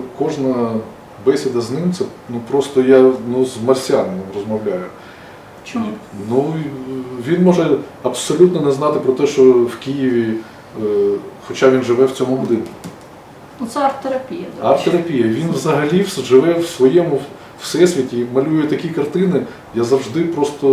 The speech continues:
Speaker 1: ну, здивований і радісно здивований. І в мене його декілька роб-, робіт, і я просто іноді, ну, не очікую від нього такого.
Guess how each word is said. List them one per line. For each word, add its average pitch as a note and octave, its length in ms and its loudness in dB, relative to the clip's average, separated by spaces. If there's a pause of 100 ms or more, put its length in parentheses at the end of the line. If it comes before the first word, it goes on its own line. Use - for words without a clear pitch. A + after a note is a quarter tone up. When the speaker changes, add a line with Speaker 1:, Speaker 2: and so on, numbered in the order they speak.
(240)
Speaker 1:
ну, A#2+ 160 -2
здивований A#2+ 880 -2 (340)
і A2 460 -4 (640)
радісно B2 440 2
здивований. G#2 680 -2 (360)
І G2 40 -8
в G#2 100 -6
мене A#2+ 240 -4
його A#2 380 0
декілька A#2+ 340 -4
роб-, A2 440 -8
робіт, B2 320 -6
і A#2 40 -4
я A2 120 -2
просто B2+ 360 -2
іноді, A#2 360 -4 (140)
ну, A2 160 -2
не A2 140 -2
очікую C#3+ 440 -2
від A2+ 180 -4
нього C3+ 240 -4
такого. A#2 380 -2